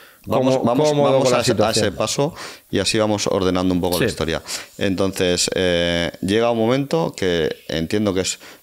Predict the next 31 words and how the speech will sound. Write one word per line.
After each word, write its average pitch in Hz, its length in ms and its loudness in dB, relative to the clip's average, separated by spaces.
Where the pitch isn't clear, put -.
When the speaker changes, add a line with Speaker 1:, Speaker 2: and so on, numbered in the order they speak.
Speaker 1:
tu 98 300 2
mayor 90 360 2
alijo, 127 400 -2
¿no? 170 260 -2
Eh, 90 440 -2
en 95 180 0
el 90 220 0
que 87 560 -2
tú 110 280 2
empiezas 95 380 -2
a 98 80 -2
coger 95 260 -2
confianza 95 680 -2
con 95 180 0
el 87 100 0
sistema, 156 600 -2
vas 95 220 -2
pasando 95 420 0
de 87 100 0
quinientos, 113 540 0
ochocientos 92 480 -2
gramos, 117 480 0
un 90 300 -2
kilo, 123 540 0
¿no? - 240 -2
Eh, - 160 -2
entiendo 95 340 0
que, 92 320 0
que 95 120 -2
los 92 260 0
alijos, 95 520 -2